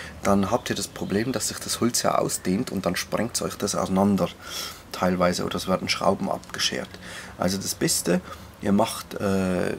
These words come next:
zwei bis drei Millimeter Abstand. Ich hab's so gemacht, ich hab zur Ermittlung des Spaltes immer den Zollstock zwischen reingehalten, also den aufgefächert und ein, äh,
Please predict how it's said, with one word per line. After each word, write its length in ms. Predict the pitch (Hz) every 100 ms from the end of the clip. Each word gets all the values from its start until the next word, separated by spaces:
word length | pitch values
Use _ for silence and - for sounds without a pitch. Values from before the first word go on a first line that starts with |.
| -
zwei 280 | - 107 120
bis 140 | 131
drei 200 | - 90
Millimeter 500 | 92 92 87 90 -
Abstand. 440 | - - - 127 -
Ich 160 | -
hab's 200 | 113 -
so 140 | - 123
gemacht, 360 | 123 113 -
ich 180 | - -
hab 220 | 101 98 - - - -
zur 300 | - 101 92
Ermittlung 520 | 92 92 120 - 107
des 100 | 95
Spaltes 480 | - - 95 - -
immer 200 | 107 110
den 200 | 90 90
Zollstock 500 | - 120 - - -
zwischen 340 | - 98 - 92
reingehalten, 800 | 90 98 104 95 104 - 156 165 - - - - - -
also 240 | 92 92 90
den 200 | 92 -
aufgefächert 840 | 120 - - - 156 - 151 -
und 360 | - 101 101 -
ein, 440 | 101 107 123 127
äh, 420 | - - 95 92